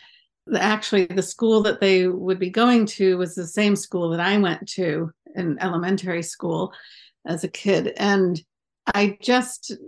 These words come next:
at that time, I really felt like they needed an environment that was much more nurturing, for one thing.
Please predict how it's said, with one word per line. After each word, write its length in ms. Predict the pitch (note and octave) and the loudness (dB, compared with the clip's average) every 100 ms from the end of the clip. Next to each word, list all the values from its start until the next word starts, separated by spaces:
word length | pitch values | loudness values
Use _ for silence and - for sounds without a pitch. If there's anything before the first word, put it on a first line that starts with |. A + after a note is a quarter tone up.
| - | -2
at 140 | G#3+ | 0
that 300 | A#3+ B3 A#3 - | 2 2 0 -8
time, 800 | - A#3+ A3+ A3 G3+ F#3 F3 - - G#3 - - | -6 0 2 4 2 2 -4 -10 -18 -16 -14 -2
I 80 | A3 | 2
really 300 | C4 C#4+ C#4 | 4 4 2
felt 300 | - A#3 G#3 | 2 2 2
like 240 | G#3 - - - - | 0 -2 -12 -20 -4
they 160 | G#3 G3+ | 0 4
needed 380 | G#3+ A3 G#3 | 4 4 2
an 120 | F#3+ F#3 | 0 -2
environment 760 | F3 F3+ F3+ G3 G3 F#3 C#3+ | -2 0 2 2 0 -2 -4
that 200 | F3+ - | -8 -4
was 640 | F#3+ F3+ E3+ D#3+ - - - _ - - _ _ _ - | 0 0 0 -4 -8 -10 -16 _ -20 -20 _ _ _ 2
much 320 | G#3+ A3+ - | 2 2 0
more 120 | A3 | 2
nurturing, 720 | F3 E3 E3+ - G#3+ A3+ A3 | 2 0 -4 -2 0 2 0
for 140 | - G#3 | -2 0
one 240 | G3+ G3+ | 2 2
thing. 280 | A3 G#3+ | 0 0